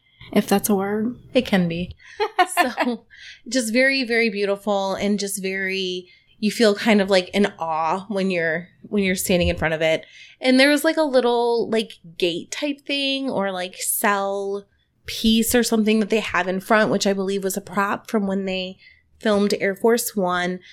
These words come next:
Speaker 2: So me and Mandy took our selfie in front of it. You know, it was just really neat. The outside of the building, we walked around and looked at it. It has, like, you know, bricks with people's names engraved into them. Like, I say bricks, but these are, like, large cinder blocks.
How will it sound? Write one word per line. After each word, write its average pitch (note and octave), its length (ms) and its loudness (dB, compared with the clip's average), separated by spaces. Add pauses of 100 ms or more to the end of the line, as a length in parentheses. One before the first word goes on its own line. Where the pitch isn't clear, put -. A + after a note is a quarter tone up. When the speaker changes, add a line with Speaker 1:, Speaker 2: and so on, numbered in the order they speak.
(140)
Speaker 2:
So - 160 -4
me G3+ 160 0
and G#3 80 2
Mandy G3+ 260 4
took C#4 220 -2
our C#4 120 0
selfie A3 500 0
in G#3 100 0
front G3 220 -2
of F#3+ 120 -4
it. F#3+ 400 0 (400)
You A#3+ 120 2
know, A#3+ 120 6
it - 40 2
was A3+ 140 4
just A#3 180 -2
really A3 200 2
neat. D#3+ 360 -4
The G#3 540 -6 (260)
outside A#3+ 460 2
of A#3+ 100 -2
the B3 80 0
building, F3+ 680 -2
we G3 220 0
walked F#3+ 280 0
around G#3+ 220 2
and A#3 140 2
looked F3 240 -4
at E3+ 260 -4
it. E3+ 260 -6
It - 200 -10 (160)
has, E3+ 420 -6
like, E3+ 240 -8
you G#3+ 60 -2
know, G3 120 -4
bricks G#3 480 -4
with F#3+ 140 -6
people's F3+ 320 -10
names A3+ 300 0
engraved G#3 340 -4
into G3+ 240 -4
them. F#3 400 -4 (340)
Like, G3+ 300 4
I G3 60 0
say F#3 160 4
bricks, F3 360 0
but F#3 120 -6
these F#3 120 -2
are, F#3 120 2
like, E3+ 160 2
large D#3+ 480 -4
cinder D#3 320 -4
blocks. D3+ 640 -4